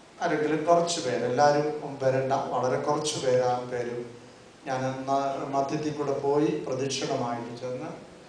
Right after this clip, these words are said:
എനിക്ക് തോന്നുന്നു ഈ ഭാഗത്താന്ന് തോന്നുന്നു തീജ്വാല ക്രമീകരിച്ചിരിക്കുന്നത്. അവിടെ തീജ്വാലയുടെ ശുശ്രൂഷ മൈക്കിൽ കൂടെ നിങ്ങൾക്ക് കേൾക്കാം.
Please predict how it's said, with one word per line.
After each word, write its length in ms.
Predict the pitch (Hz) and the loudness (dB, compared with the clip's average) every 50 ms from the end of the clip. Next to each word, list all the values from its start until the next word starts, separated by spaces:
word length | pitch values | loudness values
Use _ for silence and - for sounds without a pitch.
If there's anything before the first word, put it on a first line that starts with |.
| - - - - - - - - 143 | -20 -20 -20 -20 -20 -20 -18 -12 -10
എനിക്ക് 220 | 131 123 - 131 | -8 -6 -2 0
തോന്നുന്നു 320 | 139 135 131 131 135 135 | 0 0 0 0 0 0
ഈ 120 | 139 143 131 | -2 0 4
ഭാഗത്താന്ന് 640 | 135 139 139 139 147 143 - 139 131 131 131 127 127 | 8 10 10 10 8 6 4 2 2 2 2 2 2
തോന്നുന്നു 320 | 127 127 123 127 127 - | 2 2 0 -2 -4 -6
തീജ്വാല 580 | 127 123 123 123 127 127 127 123 123 123 123 123 | -6 -6 -4 0 2 4 4 4 2 0 0 0
ക്രമീകരിച്ചിരിക്കുന്നത്. 1120 | 127 127 135 143 143 139 135 - 127 123 - 131 127 - 131 127 131 135 143 202 - - - - - - 147 | 2 2 2 0 0 0 0 0 -2 -6 -6 -8 -8 -6 -6 -4 -2 -2 0 0 -2 -2 -4 -8 -10 -6 -4
അവിടെ 440 | 131 123 120 120 120 - - - - - - - - - - - - - - 131 | -2 -2 -2 -2 -2 -2 -4 -4 -6 -8 -12 -14 -18 -20 -20 -20 -18 -12 -10 -8
തീജ്വാലയുടെ 580 | 123 120 127 131 131 131 131 131 131 131 127 | -6 -2 0 2 4 4 4 2 2 0 0
ശുശ്രൂഷ 540 | 127 - - - - - - 139 135 - 131 127 123 123 | 0 -2 -2 -2 -4 -4 -4 -4 -4 -2 -2 -4 -2 -2
മൈക്കിൽ 300 | 127 127 123 123 135 131 | -2 -2 -2 -2 -4 -2
കൂടെ 260 | 135 131 131 131 123 | 0 0 2 2 0
നിങ്ങൾക്ക് 360 | 127 123 123 123 123 123 123 | 0 -2 -2 -4 -4 -4 -4
കേൾക്കാം. 520 | - 127 127 127 127 127 - - - - | -2 0 0 0 0 0 -2 -2 -2 -4